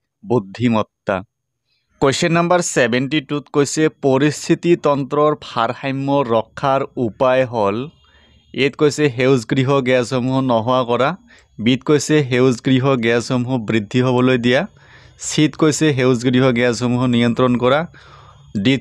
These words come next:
কৈছে ওপৰৰ এটাও নহয়। ইয়াৰে কাৰেক্ট এনচাৰ হ'বগৈ চি, সেউজ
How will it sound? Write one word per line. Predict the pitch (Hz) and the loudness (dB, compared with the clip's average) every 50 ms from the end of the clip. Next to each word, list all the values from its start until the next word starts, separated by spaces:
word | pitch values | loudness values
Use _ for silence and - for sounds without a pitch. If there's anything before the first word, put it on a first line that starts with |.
| - | 0
কৈছে | 156 151 143 - 156 151 | 0 0 0 2 2 2
ওপৰৰ | 139 127 107 - 127 135 135 131 135 123 | 2 2 0 0 0 0 0 2 0 0
এটাও | 107 - 123 120 | 0 0 0 0
নহয়। | 117 113 104 101 101 | 2 0 0 0 2
ইয়াৰে | 104 107 110 120 120 - | 0 0 0 0 -2 -2
কাৰেক্ট | 127 120 123 117 - 135 127 | -2 -2 -2 -2 -2 -4 -4
এনচাৰ | 120 - 135 123 120 | -2 0 -2 0 0
হ'বগৈ | 120 120 127 113 135 131 131 135 - | -2 -2 -2 0 0 0 0 -2 -2
চি, | - 131 120 107 98 - | 0 2 2 2 0 0
সেউজ | - 113 117 123 | 0 2 2 2